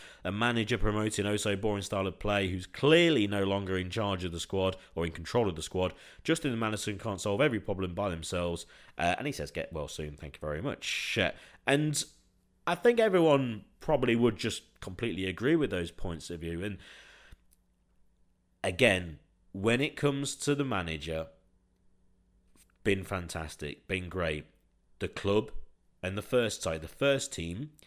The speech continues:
needs a fresh pair of eyes. They need, uh, uh, this Volt Vas, by the way, I, I thought I was very impressed with him against Forest. Um, yeah, look, looks good. But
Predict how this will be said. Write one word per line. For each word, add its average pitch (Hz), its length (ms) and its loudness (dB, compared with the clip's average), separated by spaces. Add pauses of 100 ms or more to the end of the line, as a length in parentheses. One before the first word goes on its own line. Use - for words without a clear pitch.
(140)
needs 87 580 -6 (540)
a 127 60 -14
fresh - 420 -2
pair 139 220 4
of 101 100 0
eyes. 71 440 -4 (200)
They 92 180 -2
need, 95 420 -4
uh, 98 140 -2 (100)
uh, - 120 -2
this 160 320 2 (120)
Volt 107 440 2
Vas, 92 260 0
by 90 220 -2
the 85 80 -4
way, 90 280 0
I, 90 400 0
I 85 40 -2
thought 101 140 -4
I - 20 -2
was 90 100 -4
very 151 240 2
impressed 117 320 0
with 80 100 -4
him 76 120 -6
against 76 260 -10
Forest. 92 420 -4 (380)
Um, 92 520 -4 (720)
yeah, 107 220 0 (100)
look, 107 220 2
looks 110 300 0
good. 90 260 0 (420)
But 120 400 4